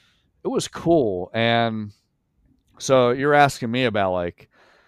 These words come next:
take me through that day. Incidentally, that weekend was, like, a rare weekend where I was gonna be off for a little bit,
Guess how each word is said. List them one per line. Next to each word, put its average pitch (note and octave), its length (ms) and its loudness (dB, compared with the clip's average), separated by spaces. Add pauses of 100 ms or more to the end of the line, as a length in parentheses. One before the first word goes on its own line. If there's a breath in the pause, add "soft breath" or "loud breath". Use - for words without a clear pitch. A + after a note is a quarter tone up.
(520)
take A#2 200 0
me G#2+ 120 -8
through A2+ 220 -4
that F#2 180 -2
day. G2 520 0 (680)
Incidentally, D3 600 2
that A#2+ 260 2
weekend A2 380 -6
was, G2 180 -4
like, G2 160 -4
a F#2+ 100 -4
rare A2 380 0
weekend F#2+ 540 -8
where F2 460 -4
I G2 120 -4
was G2 200 -4
gonna F#2 200 -10
be F2+ 140 -8
off G2 240 -2
for G#2+ 100 -6
a G2+ 60 -6
little F#2+ 220 -6
bit, G2 460 -4